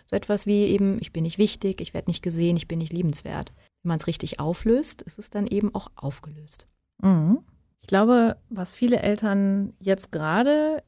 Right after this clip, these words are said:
Speaker 2: in der Phase, in der so die Schule wieder angefangen hat, in der so das Leben wieder losgeht,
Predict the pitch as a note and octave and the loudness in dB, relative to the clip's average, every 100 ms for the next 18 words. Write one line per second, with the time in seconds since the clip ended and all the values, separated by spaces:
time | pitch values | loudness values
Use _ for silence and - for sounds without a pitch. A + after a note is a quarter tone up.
0 | - G3 F#3 F3+ - F3+ F#3+ G#3+ G#3 F3+ | 0 4 4 2 0 0 2 2 2 2
1 | F3 E3+ D3+ D3+ D#3 - C#4 C4+ A3+ G#3 | 2 2 0 -4 -6 2 4 6 6 4
2 | - G3 F#3+ F#3+ F3+ F3+ E3+ E3 D#3+ D#3+ | 4 2 2 0 0 2 0 0 0 2
3 | D3 D3+ - F3+ G3 G3 F3 F3+ E3+ F#3 | 0 -4 -2 0 4 4 4 2 4 2
4 | F#3+ - E3+ E3 | 0 2 0 0